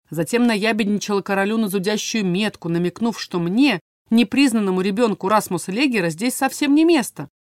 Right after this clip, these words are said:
Вспомнив, что Хакан Ассалин тоже заканчивал Академию магии,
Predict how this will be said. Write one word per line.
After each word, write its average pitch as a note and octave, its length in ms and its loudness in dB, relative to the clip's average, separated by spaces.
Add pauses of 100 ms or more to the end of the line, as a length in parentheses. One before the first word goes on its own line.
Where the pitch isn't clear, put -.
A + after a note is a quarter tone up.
(140)
Вспомнив, C4 460 0
что A3 220 -4
Хакан A3+ 440 0
Ассалин A3+ 540 0
тоже D#4 400 0
заканчивал G3 600 -4
Академию F3 440 -2
магии, D3+ 400 -4